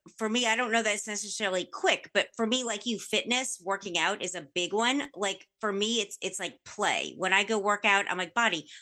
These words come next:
what do you wanna do to play?" And I kinda loosely structure to be mindful, like, "Let's balance. Let's not do back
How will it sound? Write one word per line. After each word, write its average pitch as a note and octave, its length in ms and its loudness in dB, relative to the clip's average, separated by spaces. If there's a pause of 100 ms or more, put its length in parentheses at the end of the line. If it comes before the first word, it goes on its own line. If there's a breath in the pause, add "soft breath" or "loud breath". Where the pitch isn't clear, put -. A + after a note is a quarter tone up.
(120)
what G#3 120 4
do A#3 40 2
you A3+ 80 -2
wanna A3 220 4
do G3+ 180 -6
to G3 60 0
play?" G3 560 0 (280 loud breath)
And G3+ 140 6
I G#3 60 6
kinda A#3+ 320 2
loosely B3 440 -2
structure A3+ 640 -2
to A#3 120 -6
be A#3+ 160 0
mindful, C#4+ 580 2
like, F#3 180 -2
"Let's G#3 200 -4
balance. E3+ 520 4
Let's G3+ 200 -6
not F3 220 -4
do F#3+ 260 0
back E3 380 4